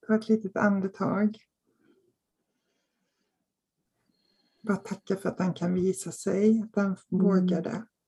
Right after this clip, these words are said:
Speaker 1: För det, alla de här känslorna är ofta rädslor som inte vågar visa sig.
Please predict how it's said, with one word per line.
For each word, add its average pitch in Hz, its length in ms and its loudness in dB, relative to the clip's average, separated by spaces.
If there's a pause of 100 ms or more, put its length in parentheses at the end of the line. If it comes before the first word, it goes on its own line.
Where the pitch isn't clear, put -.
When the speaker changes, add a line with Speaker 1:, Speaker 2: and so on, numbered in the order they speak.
Speaker 1:
För 214 60 2
det, - 120 -2 (760)
alla 220 200 6
de 214 80 4
här 214 80 6
känslorna 190 440 -2
är 175 80 0
ofta - 240 -4
rädslor 185 500 -4
som 196 160 -2
inte 190 160 -2
vågar 165 180 -2
visa 175 320 -6
sig. 180 300 -16